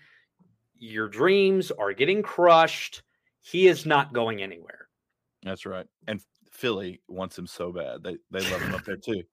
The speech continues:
Speaker 2: They want him so bad. Look what they're stuck with, right? But
Speaker 1: That's right.
Speaker 2: um, real quick,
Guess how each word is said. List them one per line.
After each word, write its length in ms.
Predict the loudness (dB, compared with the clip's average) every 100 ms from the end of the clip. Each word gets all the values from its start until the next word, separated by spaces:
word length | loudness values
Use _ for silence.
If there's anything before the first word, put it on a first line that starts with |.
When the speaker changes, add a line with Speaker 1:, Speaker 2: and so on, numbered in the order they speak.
| _ _ _
Speaker 2:
They 120 | 2
want 180 | 2 0
him 60 | -4
so 200 | -4 -2
bad. 280 | 0 0
Look 120 | -2 -8
what 80 |
they're 100 | -12
stuck 300 | -10 -8 -8
with, 240 | -8 -12 -10
right? 260 | -10 -10 -12 _ -16
But 180 | -8 -4
Speaker 1:
That's 260 | -4 -2
right. 380 | 2 4 4 0 -8 _ _ _ _ -4
Speaker 2:
um, 460 | 0 2 0 -4 -12 _ _ _ _ _ _ _ _ _ _ _ _ _ _ _ _ _
real 160 | -4 -4
quick, 420 | 0 0 0 -4